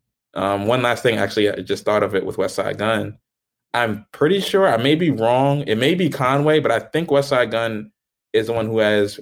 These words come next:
pro-, executive producer credits on Benny's album. So just in, like, the behind the scenes, like you were saying, like, he's, he, he's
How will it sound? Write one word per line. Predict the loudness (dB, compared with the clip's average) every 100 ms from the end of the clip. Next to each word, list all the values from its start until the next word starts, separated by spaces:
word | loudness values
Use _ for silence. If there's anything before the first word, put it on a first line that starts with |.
| -4
pro-, | -4 -4 -8
executive | 0 0 2 -2 -2
producer | -4 -2 -4
credits | 0 0 0
on | -4 -6
Benny's | -6 -6 -8
album. | -10 -12 -14 -20 _ _ _ _ _ _ _
So | 2 2
just | 4 0 0
in, | -2 0 0 0
like, | -2 0
the | -4
behind | -2 -4 -2 -2
the | -4
scenes, | -6 -6 -4
like | -4 -2
you |
were | -4
saying, | -4 -4 -4 -6
like, | -10
he's, | -8 -8 -8 -10 _ _ _ _ _ _ _ _ _ _ _
he, | _ -4 -2 -2
he's | -2 -2 -2 -6 -12